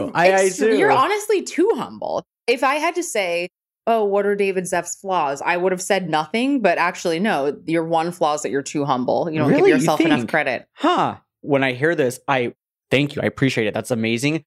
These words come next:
Speaker 2: But for some reason, I don't think I deserve that. And so I appreciate
Speaker 1: I think
Speaker 2: it,
Speaker 1: that's
Speaker 2: though.
Speaker 1: why
Speaker 2: So
Speaker 1: you're
Speaker 2: thank
Speaker 1: such
Speaker 2: you.
Speaker 1: a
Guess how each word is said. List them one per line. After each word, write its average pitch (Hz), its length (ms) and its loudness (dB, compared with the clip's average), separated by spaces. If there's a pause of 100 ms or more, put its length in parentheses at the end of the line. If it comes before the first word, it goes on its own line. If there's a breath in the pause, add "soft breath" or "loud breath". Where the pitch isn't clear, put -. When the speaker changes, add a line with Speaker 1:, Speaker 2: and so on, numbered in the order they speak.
(220)
Speaker 2:
But 143 240 0
for 151 80 2
some 147 180 -2
reason, 139 300 -2
I 120 80 2
don't 135 240 -2
think 127 140 0
I 113 80 0
deserve 107 480 -4
that. 76 260 -6 (140)
And 127 160 -2
so 131 400 2
I 165 60 4
appreciate 233 320 2
Speaker 1:
I 349 60 4
think 392 40 4
Speaker 2:
it, - 20 4
Speaker 1:
that's - 140 2
Speaker 2:
though. 381 60 0
Speaker 1:
why - 20 4
Speaker 2:
So 370 60 4
Speaker 1:
you're 381 80 2
Speaker 2:
thank 403 100 0
Speaker 1:
such 370 100 -2
Speaker 2:
you. - 80 0
Speaker 1:
a 349 40 -2